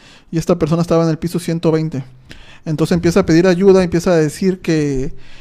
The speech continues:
que se encuentra atrapado, que si lo pueden ayudar, marcó al novecientos once, el novecientos once, la operadora le dice que tenga calma, que ya están por llegar los bomberos, ¿no? Obviamente los bomberos estaban lejos de llegar porque ima-, no podían, si no podían llegar al piso ciento quince, donde fue la catástrofe,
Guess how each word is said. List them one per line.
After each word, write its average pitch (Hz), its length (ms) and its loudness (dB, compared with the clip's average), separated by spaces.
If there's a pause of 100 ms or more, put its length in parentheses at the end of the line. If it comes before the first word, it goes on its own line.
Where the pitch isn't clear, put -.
(160)
que 156 120 0
se 175 100 0
encuentra 175 300 2
atrapado, 185 680 4
que 147 320 -4
si - 100 -10
lo 147 100 -2
pueden 165 200 2
ayudar, 156 300 4
marcó 156 240 2
al 160 60 2
novecientos 160 500 -2
once, 180 240 2
el 160 80 -2
novecientos 151 460 -4
once, 156 220 0
la 151 60 0
operadora 139 420 -2
le 151 60 -4
dice 151 260 -6 (480)
que 160 120 -2
tenga 190 340 2
calma, 190 380 4
que 156 120 -4
ya 156 80 0
están 170 200 -2
por 175 140 -2
llegar 151 220 2
los 160 140 0
bomberos, 151 460 0
¿no? 151 200 -6 (480)
Obviamente 175 540 6
los 151 100 2
bomberos 147 360 0
estaban 147 420 -2
lejos 160 300 2
de 151 100 4
llegar 147 280 0
porque 139 380 -6
ima-, 139 240 -6
no 151 200 -6
podían, 160 560 0
si 151 120 -8
no 170 140 -4
podían 190 240 2
llegar 170 200 4
al 170 120 2
piso 175 220 -4
ciento 180 300 -2
quince, 165 340 -4
donde 139 240 -4
fue 151 120 -4
la 160 120 -2
catástrofe, 147 600 -6